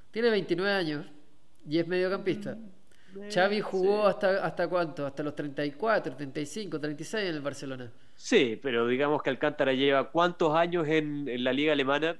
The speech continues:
Speaker 2: digamos que una liga que no juega al mismo ritmo que la Premier, para nada.
Speaker 1: No, no, estamos claros, pero sin embargo, eh, Thiago Alcántara es jugadorazo. Es un muy buen jugador
Speaker 2: Sí, sí,
Speaker 1: y,
Speaker 2: sí.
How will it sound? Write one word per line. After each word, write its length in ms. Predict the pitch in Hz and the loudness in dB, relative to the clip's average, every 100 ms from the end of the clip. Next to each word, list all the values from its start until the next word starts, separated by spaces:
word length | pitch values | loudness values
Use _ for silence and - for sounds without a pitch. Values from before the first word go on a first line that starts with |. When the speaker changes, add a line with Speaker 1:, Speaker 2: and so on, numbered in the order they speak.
| - - | -10 -6
Speaker 2:
digamos 400 | 131 131 151 139 | -2 0 0 0
que 380 | - 135 147 - - - - - - - - | 0 2 0 -2 -16 -16 -16 -16 -16 -16 -14
una 460 | 110 131 123 117 110 | -8 -2 2 2 0
liga 840 | 120 139 151 156 151 147 143 - | 0 4 6 6 6 6 4 0
que 600 | 127 113 107 101 98 104 104 | -4 0 0 -2 -4 -6 -4
no 160 | 107 | -4
juega 280 | - 131 135 | -2 2 2
al 60 | 131 | 2
mismo 280 | 151 151 143 | 0 2 2
ritmo 420 | 165 160 165 160 | 2 0 0 2
que 100 | 170 | 2
la 200 | 185 185 | 2 4
Premier, 380 | 208 165 127 - - | 4 4 0 -4 -2
para 200 | 147 180 | 2 4
nada. 340 | 160 120 - - | 4 2 -4 -6
Speaker 1:
No, 440 | 151 170 165 165 | 0 4 4 4
no, 220 | 151 143 135 | 2 -2 -4
estamos 280 | 143 156 | -4 -4
claros, 400 | 147 143 139 131 - | -2 0 0 -4 -4
pero 280 | 147 151 135 | -2 -2 -4
sin 240 | - 170 | -4 -4
embargo, 640 | 165 156 165 170 175 175 - - - - | -2 0 0 0 -2 -6 -16 -16 -16 -10
eh, 220 | 143 131 127 | -6 -6 0
Thiago 160 | 156 | 0
Alcántara 340 | 151 160 170 165 | 0 -2 -2 -2
es 60 | |
jugadorazo. 640 | - 127 123 123 123 - - - - - - - - - | -2 -4 -2 -4 -4 -8 -14 -16 -16 -16 -16 -16 -16 -14
Es 120 | 135 131 | -10 -8
un 100 | 135 | -4
muy 120 | 156 | -2
buen 140 | 151 | -2
jugador 560 | 147 143 147 190 214 - - | -2 0 2 2 0 -10 -8
Speaker 2:
Sí, 240 | - 311 | 0 2
sí, 140 | 269 | 2
Speaker 1:
y, 20 | 147 | 2
Speaker 2:
sí. 200 | - | 0